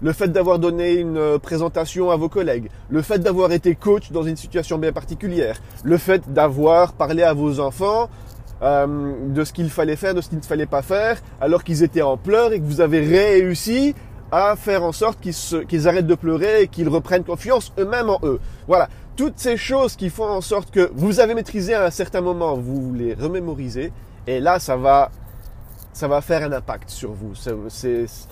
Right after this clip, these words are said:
c'est quelque chose qui se passe vraiment à l'intérieur de vous. Je ne sais pas exactement. C'est plus de la, de la psychologie <laughs> qu'autre chose.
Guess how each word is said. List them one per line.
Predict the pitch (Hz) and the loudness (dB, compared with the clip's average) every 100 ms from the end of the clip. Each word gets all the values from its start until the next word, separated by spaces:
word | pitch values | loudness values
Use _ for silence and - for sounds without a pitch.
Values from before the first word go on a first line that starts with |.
| - - - | -18 -18 -6
c'est | 156 | 0
quelque | 185 165 175 | 0 0 0
chose | 202 - | 0 -2
qui | 175 | -4
se | - | 0
passe | 190 185 156 | 0 0 -2
vraiment | 151 175 196 | 0 0 0
à | 180 | 0
l'intérieur | 170 175 165 170 | 0 0 -2 -2
de | 147 | -2
vous. | 131 202 | -4 -6
Je | 156 | -6
ne | 131 | -8
sais | 117 123 | -8 -8
pas | - 170 | -2 0
exactement. | 220 143 135 143 117 | 0 -2 -4 -6 -10
C'est | - - | -12 -10
plus | 220 | -8
de | 147 | 0
la, | 139 | 0
de | 127 | 0
la | 131 | -4
psychologie | - - - - 180 151 - 208 | -4 -4 -2 0 2 0 -6 -8
<laughs> | |
qu'autre | 156 123 | -8 -6
chose. | 160 202 190 | -6 -4 -6